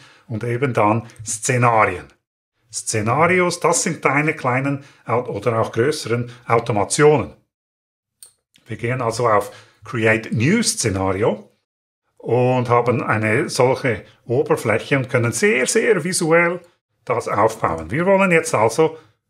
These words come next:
Google Sheets. Ich will eine Liste machen, nämlich diese simple Liste. Und wenn ich hier einen Link reinpeppe,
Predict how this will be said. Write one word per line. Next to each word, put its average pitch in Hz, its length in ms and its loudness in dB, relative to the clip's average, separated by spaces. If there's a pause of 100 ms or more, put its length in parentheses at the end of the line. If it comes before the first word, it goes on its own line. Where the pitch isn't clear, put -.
Google 151 320 2
Sheets. - 600 -8 (1500)
Ich 107 180 -18
will 175 380 -2 (220)
eine 101 220 -6
Liste 175 340 -2
machen, 160 320 2
nämlich 113 360 -2
diese 196 520 -2 (100)
simple 151 680 0
Liste. 156 640 -2 (420)
Und 104 80 -12
wenn 110 140 -4
ich 110 120 -4
hier 190 460 0 (540)
einen 101 240 -4
Link 185 340 0
reinpeppe, 160 760 0